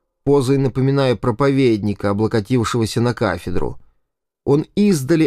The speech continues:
обнюхал сундук, на котором не привык видеть никого постороннего. В прямоугольном проёме двери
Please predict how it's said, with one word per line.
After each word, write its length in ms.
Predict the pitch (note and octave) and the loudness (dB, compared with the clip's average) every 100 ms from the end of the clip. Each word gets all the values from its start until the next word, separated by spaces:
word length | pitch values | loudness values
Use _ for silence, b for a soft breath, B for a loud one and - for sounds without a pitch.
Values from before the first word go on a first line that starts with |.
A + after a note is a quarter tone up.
| - | -2
обнюхал 540 | B2+ D3 E3 - C#3+ | -2 0 0 0 -4
сундук, 720 | - D3 C#3+ C#3+ G3+ C#3+ - - b _ - | -2 0 0 0 0 0 -6 -18 b _ 0
на 160 | C3 | 0
котором 500 | D3+ D#3 F#3 F#3 D#3+ | 0 2 2 4 2
не 80 | E3 | 0
привык 580 | C3 - F3 D#3+ F3 - | -2 -2 0 2 0 -2
видеть 420 | D3 E3+ D3+ - | -2 -2 -2 -2
никого 360 | D3+ - D3 D3 | -2 0 2 2
постороннего. 880 | C#3 - D#3 C#3+ G#2 F#2 E2+ D#2 - _ _ _ _ _ _ | -2 -4 0 2 2 0 -4 -6 -12 _ _ _ _ _ _
В 140 | - - | -20 -4
прямоугольном 760 | B2 B2+ C#3 B2 D#3 C#3+ C3+ | 0 2 2 4 2 2 0
проёме 540 | A2 B2+ C3+ C#3+ C3+ B2 | 0 0 2 2 2 0
двери 540 | A2 C#3 D#3+ A2+ F2+ | 0 2 2 0 -4